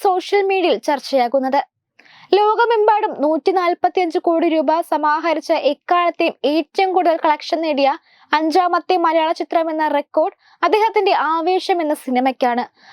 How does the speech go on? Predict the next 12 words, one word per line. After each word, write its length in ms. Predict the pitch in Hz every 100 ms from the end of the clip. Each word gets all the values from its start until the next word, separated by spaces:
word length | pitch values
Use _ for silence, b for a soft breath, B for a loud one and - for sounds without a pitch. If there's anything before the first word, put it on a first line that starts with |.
| B 285
അല്ലു 280 | 277 294 311
അർജുൻ 280 | 294 269 285 302
പ്രധാന 340 | 294 302 302
വേഷത്തിലെത്തുന്ന 840 | 302 294 - 311 302 302 285 285 415
പുഷ്പയുടെ 460 | 311 - - 330 311
രണ്ടാം 400 | 311 302 330 349 339
ഭാഗത്തിലും 560 | 330 330 - 294 359 _ B B -
ശ്രദ്ധേയമായ 640 | - 294 415 427 427 403
വേഷമാണ് 580 | 381 359 - 349 320 214
ഫഹദ് 360 | - 294 294 -
ഫാസിലിനായി 520 | 320 320 330 320 269
മാറ്റിവെച്ചിരിക്കുന്നതെന്നാണ് 1160 | 254 262 262 277 254 254 277 294 294 262 226